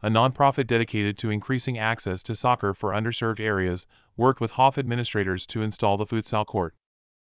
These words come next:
The Hoff community commemorated the arrival of the court with a ribbon-cutting ceremony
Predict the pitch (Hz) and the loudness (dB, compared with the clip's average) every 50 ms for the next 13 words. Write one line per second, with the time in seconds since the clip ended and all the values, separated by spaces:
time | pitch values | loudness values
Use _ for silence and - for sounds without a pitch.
0 | _ _ _ _ _ _ _ - 117 117 143 160 170 - - 139 127 120 113 107 | _ _ _ _ _ _ _ 0 2 4 4 4 4 2 0 -2 0 0 0 0
1 | 104 98 98 - 104 104 110 113 113 110 110 110 107 107 107 101 98 101 101 110 | -2 -2 -2 -2 -2 0 0 2 2 2 2 2 2 2 2 2 4 4 4 4
2 | 117 117 113 101 110 - - - 113 101 95 - - 107 107 104 98 95 113 117 | 2 2 0 0 -2 -4 0 2 4 4 4 2 -2 -4 -2 -2 0 0 0 0
3 | 135 135 - 120 113 113 110 - - 135 127 117 101 95 92 92 95 | 0 -2 -2 -2 -2 -2 -2 -2 0 0 2 2 2 2 2 0 -2